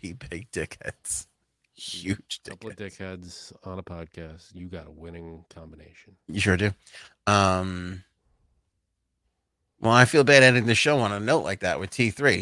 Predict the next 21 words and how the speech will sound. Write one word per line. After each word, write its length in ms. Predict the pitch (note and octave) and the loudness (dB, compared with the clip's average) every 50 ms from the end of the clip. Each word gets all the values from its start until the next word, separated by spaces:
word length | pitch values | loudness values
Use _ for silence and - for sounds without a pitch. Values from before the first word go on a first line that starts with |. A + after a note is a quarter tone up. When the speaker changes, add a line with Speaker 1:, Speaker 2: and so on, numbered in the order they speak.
| F#2 F#2+ G2 | -4 -6 -8
Speaker 1:
You 40 | F#2+ | -8
could, 380 | G2 G#2 G#2+ G2+ - - C2+ - _ | -6 -6 -6 -6 -8 -12 -18 -14 _
Speaker 2:
No, 100 | F#3+ G3 | -4 -2
Speaker 1:
you 60 | A2 | -2
know. 240 | G#2 G#2 F#2+ F#2 F#2+ | 0 -2 -2 -4 -6
Speaker 2:
good 160 | - E3 F3 C#3+ | -6 -6 -6 -4
note. 280 | A2+ G#2 F#2 F2 - _ | -4 -4 -4 -6 -10 _
It's 120 | - - | -20 -20
a 40 | B2 | -18
good 200 | G#2 - C3 G#2+ | -12 -12 -10 -8
note. 240 | G#2 F#2+ E2+ D#2 - | -8 -10 -10 -12 -14
There's 140 | E2 F2+ F2+ | -14 -8 -6
always 220 | G#2+ A#2+ C3 C3 - | -4 -4 -4 -4 -4
hope, 260 | C3 B2+ G#2 E2+ - _ _ | -4 -4 -4 -6 -8 _ _
buddy. 240 | E2+ F2 F2 F2 - _ - _ _ | -12 -10 -10 -12 -14 _ -20 _ _
We 100 | G2 G2+ | -16 -10
got 300 | G#2+ B2 A2+ G2+ - - | -8 -8 -8 -8 -10 -14
you. 80 | F2 E2+ _ _ _ _ _ _ _ _ _ _ _ | -20 -20 _ _ _ _ _ _ _ _ _ _ _
Speaker 1:
Yeah. 220 | G2 G2+ F2+ C2 | -2 -2 -2 -2
Speaker 2:
Hang 180 | - A#2+ B2+ B2 | -6 -10 -12 -10
out, 280 | A#2+ A#2+ A#2+ B2 - | -10 -10 -10 -12 -14